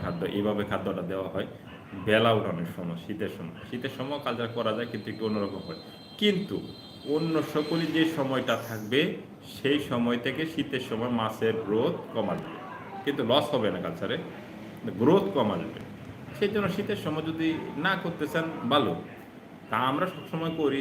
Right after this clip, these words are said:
সবসময় করি, আমাদের অভ্যাস, এই জন্য আমরা করি, সবসময়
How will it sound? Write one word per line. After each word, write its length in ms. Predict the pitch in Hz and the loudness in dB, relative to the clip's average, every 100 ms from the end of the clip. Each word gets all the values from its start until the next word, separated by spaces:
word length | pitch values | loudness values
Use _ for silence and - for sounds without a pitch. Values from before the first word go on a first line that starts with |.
| 135 | 0
সবসময় 300 | 131 131 127 | -2 -2 -2
করি, 120 | 127 117 | 0 2
আমাদের 220 | 113 110 113 | 2 2 2
অভ্যাস, 260 | 90 95 95 - - - - - - | 2 0 -2 -6 -14 -14 -12 -12 -10
এই 60 | 113 | -4
জন্য 160 | 113 110 104 | -2 0 0
আমরা 160 | 98 95 - | 0 -2 0
করি, 180 | 101 92 - | -2 -2 -4
সবসময় 360 | 101 - 104 | -4 -2 -2